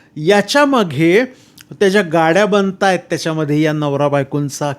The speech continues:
किती महत्त्वाचा वाटा आहे. कारण ते तुम्ही लेकरू जन्माला घालून, तिला ऑटोमोबाईल इंजिनिअर करताय आणि मग तुम्ही किंवा एक, अ,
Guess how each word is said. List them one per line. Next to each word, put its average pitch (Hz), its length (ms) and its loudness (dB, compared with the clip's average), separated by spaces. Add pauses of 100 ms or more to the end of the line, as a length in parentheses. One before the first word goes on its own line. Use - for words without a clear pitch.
किती 147 240 -8
महत्त्वाचा 135 840 -2 (440)
वाटा 120 460 -8
आहे. 139 140 -8 (800)
कारण 185 120 2 (100)
ते 233 60 4
तुम्ही 226 420 4
लेकरू 208 340 2
जन्माला 196 480 0
घालून, 180 280 -2
तिला 208 320 -6
ऑटोमोबाईल 233 520 0
इंजिनिअर 180 540 2
करताय 175 400 -4 (280)
आणि 147 160 -2
मग 156 120 0
तुम्ही 156 260 -2
किंवा 165 320 0 (280)
एक, 156 360 0
अ, 165 140 4